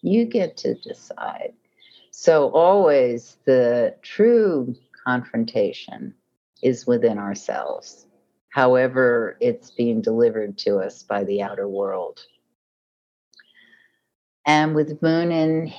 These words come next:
Aries and Mars in Virgo, it can be a tremendously healing day.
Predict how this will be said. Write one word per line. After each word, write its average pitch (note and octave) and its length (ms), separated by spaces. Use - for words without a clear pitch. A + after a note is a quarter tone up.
Aries D#3+ 920
and C#3+ 340
Mars C#3+ 520
in C#3 260
Virgo, C#3+ 840
it F3 260
can G#3+ 500
be C3 500
a C3 120
tremendously B2+ 920
healing A2+ 540
day. - 460